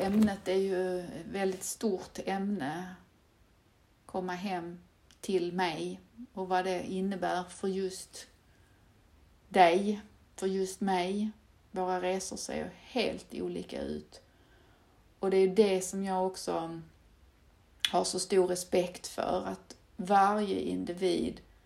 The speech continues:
har sin väg att gå. Och jag kan peka ut vissa saker kanske och föreslå, men det är, individen vet bäst själv. Och, ehm,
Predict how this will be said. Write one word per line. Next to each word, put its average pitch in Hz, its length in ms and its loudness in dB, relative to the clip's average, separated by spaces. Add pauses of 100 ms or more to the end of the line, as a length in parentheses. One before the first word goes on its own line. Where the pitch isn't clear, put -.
(160)
har 175 160 -8
sin 165 680 -4 (600)
väg - 560 -2 (100)
att - 260 -12
gå. - 340 -6 (2000)
Och 185 140 2
jag 175 180 4
kan 180 120 -6
peka 180 380 -4
ut 170 220 -2
vissa 170 220 -4
saker 170 560 0
kanske - 300 -8
och 165 80 -8
föreslå, 175 800 0 (1080)
men 175 220 -6
det 175 220 -2
är, 175 80 -4 (400)
individen 175 720 0
vet - 500 -8 (460)
bäst - 580 -8
själv. 190 600 -4 (2000)
Och, 170 320 -2
ehm, 170 540 -8